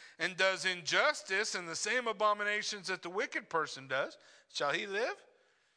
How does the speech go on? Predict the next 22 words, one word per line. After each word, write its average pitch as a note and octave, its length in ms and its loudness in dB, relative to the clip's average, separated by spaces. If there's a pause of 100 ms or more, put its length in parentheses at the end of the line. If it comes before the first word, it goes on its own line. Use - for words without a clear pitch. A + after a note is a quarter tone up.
(560)
The C3+ 60 -10
Lord D#3+ 300 -4
saying, E3+ 180 0
"If D#3 80 -4
you D#3+ 80 -8
turn G#3 280 2
away G#3+ 180 4
from G#3 240 -4
your F3+ 140 4
righteousness, A#3 580 2
shall, D#3 300 0
shall, D3+ 340 -2 (120)
shall D3 200 -4
that E3 180 0
just F3+ 220 -8
be G3 140 -8
a F#3 40 -4
pass?" - 580 -2 (3500)
When B2+ 160 -10
the B2+ 80 -2
righteous F3 500 0
person F#3 720 -2